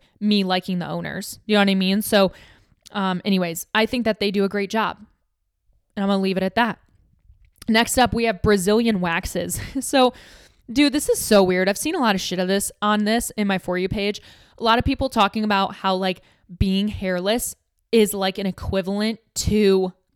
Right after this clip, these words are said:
being a young girl. That, it literally makes me cringe saying that. So, like,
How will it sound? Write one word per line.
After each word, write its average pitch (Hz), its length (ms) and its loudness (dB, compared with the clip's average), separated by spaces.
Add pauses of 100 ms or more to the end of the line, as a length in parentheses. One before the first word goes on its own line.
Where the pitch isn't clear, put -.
(100)
being 190 420 0
a 196 140 -6
young 180 500 -6
girl. 165 500 -6 (640)
That, 240 340 2
it 254 160 4
literally 285 380 0
makes 247 280 -4
me 226 120 -2
cringe 196 460 -4
saying 175 340 -8
that. 196 200 0
So, 226 140 -2
like, 202 240 -2